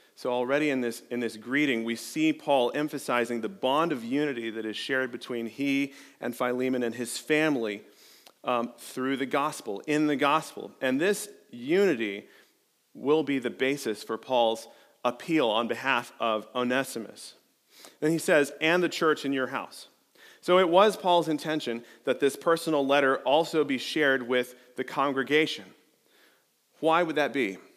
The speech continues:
Um, in part, I think it was because Paul was building into this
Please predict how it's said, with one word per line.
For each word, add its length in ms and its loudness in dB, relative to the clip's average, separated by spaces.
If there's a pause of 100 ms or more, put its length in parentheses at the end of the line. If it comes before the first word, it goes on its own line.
(1300)
Um, 400 0 (400)
in 100 0
part, 340 2
I 100 2
think 200 -2
it 40 -2
was 120 -6
because 320 -2
Paul 240 2
was 160 -2
building 420 0
into 340 -2
this 360 -2